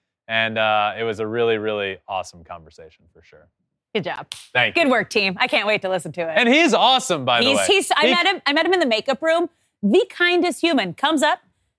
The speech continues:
Speaker 2: shakes your hand. "Great
Speaker 1: Yeah.
Speaker 2: to meet you." I'm like, "Oh, yeah, I work with Ben Verlander." He's like, "I'm coming on your show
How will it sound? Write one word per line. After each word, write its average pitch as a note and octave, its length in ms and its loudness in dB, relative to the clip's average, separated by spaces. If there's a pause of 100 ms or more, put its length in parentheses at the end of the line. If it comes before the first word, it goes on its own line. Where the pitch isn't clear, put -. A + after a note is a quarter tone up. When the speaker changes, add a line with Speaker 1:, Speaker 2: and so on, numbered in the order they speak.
(100)
Speaker 2:
shakes - 260 -4
your E4+ 120 0
hand. D#4 300 0
"Great F#4 200 2
Speaker 1:
Yeah. C#4 140 4
Speaker 2:
to F#4 40 0
meet G4+ 260 -2
you." G#4+ 160 2
I'm G3 220 2
like, C4 220 0
"Oh, B4+ 280 2
yeah, B4 240 2
I F#4+ 60 0
work F#4+ 80 -2
with D4 80 -6
Ben F4+ 140 -2
Verlander." F#4+ 220 0
He's B3+ 100 0
like, A#3+ 80 2
"I'm B3 80 0
coming D4+ 260 0
on F#4 160 2
your G4 120 2
show G4+ 220 2